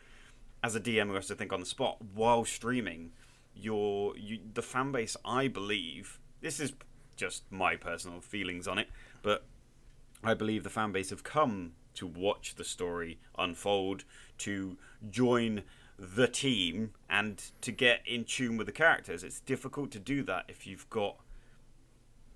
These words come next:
certain, um, aspects where you can't keep them, like, agreeing with this being the correct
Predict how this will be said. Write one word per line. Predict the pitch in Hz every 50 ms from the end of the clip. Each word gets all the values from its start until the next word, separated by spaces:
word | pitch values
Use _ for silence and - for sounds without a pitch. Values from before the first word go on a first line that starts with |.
| - - - - - - -
certain, | - - - - - - - - - 135 123 117 117 113 - - - 113 104 101 101 98 98 98 95 - -
um, | 92 92 90 85 85 85 85 85 82 78 - - - - - - - - - - - - -
aspects | 117 110 - - - 92 - - - -
where | 92 95 92 90 90 87 85 - - - - - - -
you | - 110 107
can't | - 131 120 113 110 - -
keep | - - 123 123 - -
them, | - 104 95 92 90 87 87 85 - - - - - - - - - - - - -
like, | - 87 80 78 - - - -
agreeing | 95 95 - - 107 107 98 98 95 92 85
with | 95 92 - -
this | 113 107 - - -
being | - 104 95 90 85 85
the | 82
correct | - - - 95 92 92 85 - - - - -